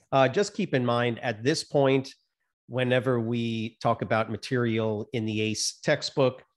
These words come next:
it's always the sixth edition now. Uh, ace has completely eliminated anything from the fifth edition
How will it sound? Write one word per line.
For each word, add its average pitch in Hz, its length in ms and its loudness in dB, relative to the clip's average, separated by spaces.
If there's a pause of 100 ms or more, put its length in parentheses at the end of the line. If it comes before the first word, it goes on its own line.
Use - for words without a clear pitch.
(260)
it's 147 180 0
always 131 520 2
the 123 100 -6
sixth - 340 -8
edition 117 440 -2
now. 104 440 -2 (200)
Uh, 98 300 -4 (420)
ace 113 240 -4
has 110 220 0
completely 131 600 -4
eliminated 113 580 2
anything 117 520 0
from 104 220 -6
the 98 60 -6
fifth 127 240 -2
edition 107 540 -2